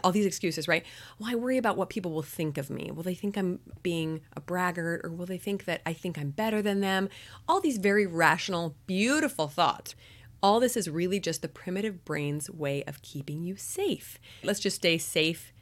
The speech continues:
and small right where we are. But this is where the rational brain needs to step in and say something.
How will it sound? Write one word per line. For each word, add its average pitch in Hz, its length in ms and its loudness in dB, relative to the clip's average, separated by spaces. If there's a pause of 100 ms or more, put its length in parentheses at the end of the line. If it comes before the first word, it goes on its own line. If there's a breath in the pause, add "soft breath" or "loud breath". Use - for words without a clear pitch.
(120)
and 156 180 -2
small 139 300 -2
right 98 180 -4
where - 120 -6
we - 120 -4
are. - 200 -12 (360 loud breath)
But - 160 -2
this 208 160 6
is 254 140 -2
where 208 120 2
the 190 80 2
rational 160 300 2
brain 143 200 0
needs 147 180 -4
to 147 80 -4
step 151 340 0
in 147 280 0 (100)
and 156 260 -2
say 139 280 -4
something. - 520 -8